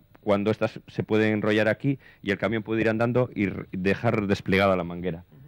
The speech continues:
Tiene unos extintores y luego por el otro lado, pues si vienes por aquí, bueno, aquí está la bomba con la cual presuriza el agua. El camión tiene un tanque de cuatro mil,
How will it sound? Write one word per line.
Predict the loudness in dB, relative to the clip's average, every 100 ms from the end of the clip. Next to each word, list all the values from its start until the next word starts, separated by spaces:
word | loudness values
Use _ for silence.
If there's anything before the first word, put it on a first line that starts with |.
| -20 _ _ -8
Tiene | -6
unos | -6 -8
extintores | -12 -10 -6 -4 -2 -4 -8 -8
y | -2
luego | -2 -2
por | 0
el | 0
otro | 2 2
lado, | 2 0 -8 -18 -18 -16 -16 -16 -18 -20
pues | -20 -16
si | -12
vienes | -12 -14
por | -18 -20
aquí, | -16
bueno, | -16 -16 -16
aquí | -16 -12
está | -2 2
la | 4
bomba | 4 4 2 -2 -20 -20 -20 -16 -4 2 4 4 2 -2 -4 -8 -12 -18 -20 -20 -20 -20 -10
con | 0
la | 2
cual | 2 2
presuriza | 2 4 4 4 4
el |
agua. | 4 4
El | 4
camión | 2 2
tiene | 2 2
un | 2
tanque | 2 0 4 4
de | 6 2 -2 -16 -20 -2
cuatro | 0 2 0
mil, | 0 2 0 0 -2 -4